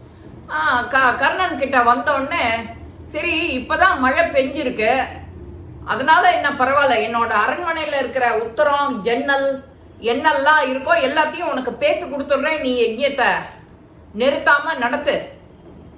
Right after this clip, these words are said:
நான் எங்க இருந்தா என்ன, என்னோட சௌகரியம் முக்கியம் இல்ல.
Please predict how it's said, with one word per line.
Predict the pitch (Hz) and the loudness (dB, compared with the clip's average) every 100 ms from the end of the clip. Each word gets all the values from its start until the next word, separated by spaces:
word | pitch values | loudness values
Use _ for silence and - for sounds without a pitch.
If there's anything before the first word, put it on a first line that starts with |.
| - | -6
நான் | 208 233 285 254 | 2 4 4 0
எங்க | 233 262 320 | -2 0 0
இருந்தா | 262 262 269 | 2 2 2
என்ன, | 233 233 208 - - - - - - - | 0 -2 -4 -6 -16 -20 -20 -20 -18 -8
என்னோட | 208 262 277 254 | -4 -2 0 0
சௌகரியம் | 262 254 277 277 269 | 0 0 2 2 0
முக்கியம் | 233 226 285 254 | -2 -6 -4 0
இல்ல. | 220 196 - | 2 2 0